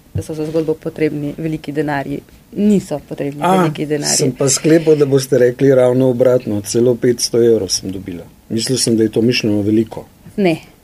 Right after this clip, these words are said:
Speaker 2: Ne, seveda realno ni, ampak mislil
Speaker 1: Ja.
Speaker 2: sem, da v vaših razmerah je to veliko.
Speaker 1: Ne, petsto evrov za dvanajstdnevni festival ni veliko.
Speaker 2: Ne.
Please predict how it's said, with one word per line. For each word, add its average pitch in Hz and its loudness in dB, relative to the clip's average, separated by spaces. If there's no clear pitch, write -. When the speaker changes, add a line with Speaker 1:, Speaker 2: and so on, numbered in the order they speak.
Speaker 2:
Ne, 85 -6
seveda 117 2
realno 104 0
ni, 131 4
ampak 82 -8
mislil 107 -2
Speaker 1:
Ja. 101 -6
Speaker 2:
sem, 101 -4
da 101 -4
v 92 -6
vaših 95 -6
razmerah 95 -6
je 87 -16
to 85 -16
veliko. 82 -20
Speaker 1:
Ne, 185 0
petsto 180 -2
evrov 196 2
za 180 -2
dvanajstdnevni 175 0
festival 165 -6
ni 185 2
veliko. 151 -8
Speaker 2:
Ne. 110 -2